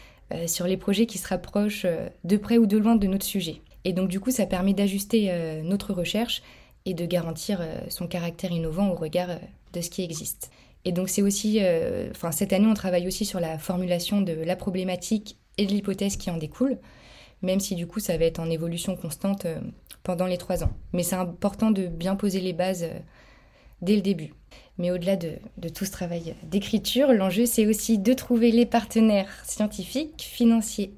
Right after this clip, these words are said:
et industriels, puisque, bah, le principe d'un doctorat, c'est quand même d'être, euh, accompagné et financé, euh, pour faire sa recherche.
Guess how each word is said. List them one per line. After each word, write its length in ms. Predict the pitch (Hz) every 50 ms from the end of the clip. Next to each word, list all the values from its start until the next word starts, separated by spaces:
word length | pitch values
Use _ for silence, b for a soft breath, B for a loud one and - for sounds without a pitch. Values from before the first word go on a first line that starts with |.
| -
et 100 | 262 294
industriels, 580 | 285 247 214 196 202 - - - 160 175 214 233
puisque, 360 | - - 202 - - - 180
bah, 200 | 160 - - - - 165
le 120 | 165 175
principe 360 | 175 - 185 170 - 214 185
d'un 120 | 185 175 170
doctorat, 420 | 165 165 - - 170 170 190 233
c'est 160 | 233 - 180
quand 140 | - - 175
même 180 | 175 175 175 175
d'être, 280 | 175 170 170 - - -
euh, 100 | - 156 - b b b b b b b b b b -
accompagné 520 | 190 185 190 196 180 185 185 185 202 220
et 40 | 214
financé, 560 | 208 - - 170 170 170 165 - 208 208 202
euh, 100 | 175 165 - - - - - - _ _ _ - -
pour 100 | - 185
faire 180 | - - 202 196
sa 140 | - - 180
recherche. 540 | 175 175 175 - - - - - - -